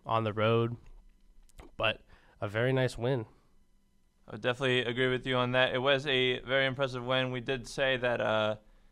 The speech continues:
Speaker 2: that there were two games before this. And also, we, we'd like to mention that a lot of steals for this Colonial team. They had sixteen steals on the afternoon, six of them belonging to Rebecca Duomo.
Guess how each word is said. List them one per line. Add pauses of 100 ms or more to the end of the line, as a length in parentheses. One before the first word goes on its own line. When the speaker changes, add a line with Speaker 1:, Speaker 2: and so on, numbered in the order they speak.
(420)
Speaker 2:
that
there
were
two
games
before
this. (320)
And
also,
we,
we'd
like
to
mention
that (440)
a
lot
of
steals (120)
for
this
Colonial
team.
They
had
sixteen
steals
on
the
afternoon,
six
of
them
belonging
to
Rebecca
Duomo.